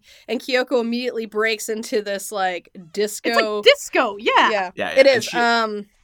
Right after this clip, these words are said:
Speaker 2: It,
Speaker 1: this
Speaker 2: it becomes, like, an instant, you flip a switch and suddenly it's a disco parlor, like, with the lights and the music and everything.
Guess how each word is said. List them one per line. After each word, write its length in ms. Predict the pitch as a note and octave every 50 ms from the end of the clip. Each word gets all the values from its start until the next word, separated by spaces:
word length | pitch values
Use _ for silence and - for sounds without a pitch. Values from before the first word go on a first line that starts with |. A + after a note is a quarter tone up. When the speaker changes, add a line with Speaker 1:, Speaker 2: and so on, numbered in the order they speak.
| _ _ _ - - - - -
Speaker 2:
It, 60 | B3
Speaker 1:
this 240 | B3 C4 - - -
Speaker 2:
it 60 | G4+
becomes, 300 | - A4+ - - C5 B4 -
like, 220 | C5+ A#4 - F#4+
an 80 | G4+ F4+ -
instant, 300 | F4 G4+ G4 - - -
you 140 | C#4+ C4 D4
flip 220 | - G4+ - - G#4+
a 40 |
switch 200 | - G4 F4+ -
and 100 | - C4
suddenly 300 | A#3+ - D#4+ C#4 D4 C#4+
it's 100 | C4+ -
a 60 | B3 A3+
disco 480 | E3 - - F#3+ - - - C4 G#3+ F3
parlor, 480 | - A3 G3+ F#3 - - - - A3+
like, 280 | A3 A3+ A3+ A3 - A#3
with 140 | B3+ B3+ -
the 120 | C4 C4
lights 480 | C#4+ E4 F4 E4+ E4+ F4 - - - D4+
and 100 | C#4 B3+
the 60 | B3
music 500 | C4 E4 E4+ D#4+ D4+ C4+ B3+ C#4+ C4+ -
and 120 | C#4 B3
everything. 580 | A#3+ A#3 A3 G#3 G3+ G3 F#3+ - G3+ G3 -